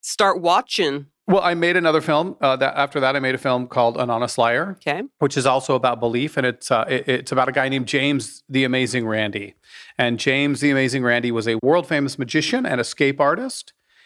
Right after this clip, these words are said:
Speaker 2: And then he retired and became the foremost debunker of paranormal claims.
Speaker 1: Oh.
Speaker 2: So he essentially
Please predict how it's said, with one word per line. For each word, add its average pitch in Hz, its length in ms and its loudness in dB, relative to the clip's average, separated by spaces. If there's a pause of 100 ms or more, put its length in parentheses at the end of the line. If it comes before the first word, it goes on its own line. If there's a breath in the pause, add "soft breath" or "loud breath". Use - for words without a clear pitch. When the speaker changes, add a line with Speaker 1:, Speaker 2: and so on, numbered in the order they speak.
(220 soft breath)
Speaker 2:
And 127 220 0
then 147 320 2
he 135 360 -4
retired 139 760 0
and 147 100 2
became 131 320 -2
the 131 100 0
foremost 139 600 0
debunker 131 520 0
of 113 120 -4
paranormal 120 680 -2
claims. 123 340 -4 (180)
Speaker 1:
Oh. 302 440 -4
Speaker 2:
So 127 260 0
he 127 120 0
essentially 131 640 0